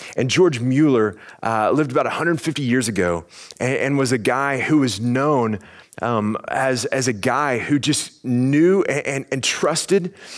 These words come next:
that God was preparing him and preparing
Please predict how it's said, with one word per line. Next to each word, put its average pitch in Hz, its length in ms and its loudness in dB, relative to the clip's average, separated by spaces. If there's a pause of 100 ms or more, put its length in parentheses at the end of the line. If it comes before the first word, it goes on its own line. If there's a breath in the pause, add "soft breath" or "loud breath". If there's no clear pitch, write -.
(140 loud breath)
that 139 160 0
God 143 220 2
was 147 120 0
preparing 175 720 2
him 131 400 2 (380 loud breath)
and 143 180 0
preparing 165 580 2